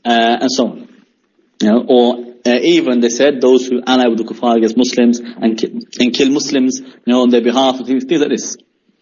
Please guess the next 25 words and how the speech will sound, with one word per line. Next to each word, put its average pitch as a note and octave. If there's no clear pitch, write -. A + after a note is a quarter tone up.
This B3
type A3+
of D#3
apostate, G3+
he C3
has D3+
the D3
haqq -
over C#3
the B2+
muwahhid E3
that, C#3
uh, A#2+
he, A#2+
you A#2+
know, C#3
executes -
him, F2
implements C#3
the C#3+
sharia D#3
of -
Allah B2+
upon C3
him, F3